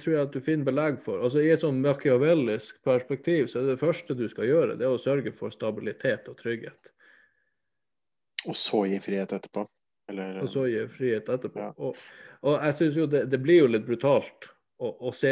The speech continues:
Speaker 1: det i
Speaker 2: Ja.
Speaker 1: et sånt perspektiv, men det er fremdeles ikke irrelevant. Altså
Speaker 2: Nei. Jeg tror, jeg tror kanskje ikke det er en perfekt dikotomi, men, men jeg kjøper veldig, altså til en viss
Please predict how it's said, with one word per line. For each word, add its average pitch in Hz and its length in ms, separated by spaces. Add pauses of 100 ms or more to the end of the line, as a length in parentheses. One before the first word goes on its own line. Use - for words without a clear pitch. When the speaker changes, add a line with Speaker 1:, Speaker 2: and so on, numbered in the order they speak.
(140)
Speaker 1:
det 98 120
i 101 60
Speaker 2:
Ja. 107 80
Speaker 1:
et - 100
sånt 117 180
perspektiv, 120 460
men 123 140
det 185 80
er 180 80
fremdeles 226 400
ikke - 180
irrelevant. - 800 (340)
Altså 123 420
Speaker 2:
Nei. 147 220 (1700)
Jeg - 100
tror, 131 160
jeg 113 80
tror 135 160
kanskje 123 240
ikke 110 140
det 98 100
er 95 120
en 101 120
perfekt - 600 (100)
dikotomi, 107 540 (880)
men, 107 220 (200)
men 110 300
jeg 110 220 (520)
kjøper 117 600
veldig, 104 300
altså 98 180
til 101 240
en 98 140
viss - 320